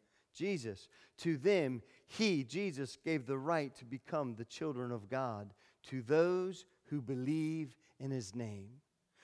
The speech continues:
who were born not of blood, nor the will of the flesh, nor the will of man, but of God. And the Word became flesh and dwelt among us, and we beheld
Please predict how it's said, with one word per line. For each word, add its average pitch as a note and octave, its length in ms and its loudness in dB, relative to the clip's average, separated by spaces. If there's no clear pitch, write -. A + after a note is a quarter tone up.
who F#3 120 4
were E3 140 2
born D#3+ 300 4
not E3 240 6
of C3 200 0
blood, F3+ 380 10
nor D3 260 2
the C3 120 -2
will D#3+ 300 2
of C#3 80 0
the B2 80 -2
flesh, F#3 440 0
nor D3+ 200 -2
the B2+ 120 -4
will D#3 220 2
of D3 120 0
man, E3 440 0
but D#3+ 360 4
of C#3 340 2
God. B2+ 480 0
And E3 140 0
the D3+ 80 2
Word F#3+ 460 10
became E3+ 480 -2
flesh G#3 580 4
and D3 160 -2
dwelt D#3+ 360 6
among F3 420 2
us, G3+ 180 -4
and C#3+ 180 -2
we F#3+ 180 -2
beheld E3+ 640 2